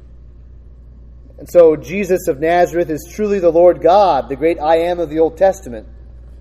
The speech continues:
now also truly man, and so he's God with us.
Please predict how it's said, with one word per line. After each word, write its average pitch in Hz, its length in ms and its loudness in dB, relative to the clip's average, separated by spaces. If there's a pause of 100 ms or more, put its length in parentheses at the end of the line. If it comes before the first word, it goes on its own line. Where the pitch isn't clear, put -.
now 160 240 0
also 160 320 0
truly 170 320 -8
man, 160 380 -4
and 110 100 -16
so 135 100 -12
he's 123 140 -12
God 160 280 -2
with 180 220 -4
us. - 380 -8